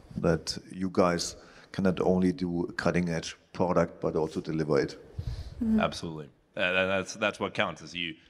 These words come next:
Speaker 3: you gotta have the technology and you gotta have the execution. And what, you know, you, I, I think, uh, what you have your guys' motto, "The best or nothing,"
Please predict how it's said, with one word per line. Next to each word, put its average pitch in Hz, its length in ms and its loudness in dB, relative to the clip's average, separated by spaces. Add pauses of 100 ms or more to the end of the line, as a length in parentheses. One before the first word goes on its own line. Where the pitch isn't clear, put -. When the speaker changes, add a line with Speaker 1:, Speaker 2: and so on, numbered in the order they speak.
(140)
Speaker 3:
you 110 80 0
gotta 95 140 2
have 92 180 0
the 90 80 -4
technology 110 720 -4
and 90 120 -8
you 85 60 -6
gotta 90 160 4
have 90 120 0
the 85 120 0
execution. 82 560 -4
And 71 160 -14 (340)
what, - 180 -4
you 98 140 2
know, 78 80 -6
you, 95 180 0 (420)
I, 92 260 4
I 101 40 0
think, 110 240 0
uh, 95 300 4 (240)
what 95 140 -4
you 95 100 2
have 98 100 2
your 101 100 -2
guys' 98 240 2
motto, 98 460 0
"The 95 80 -6
best 101 340 0
or 95 100 -4
nothing," 90 360 -2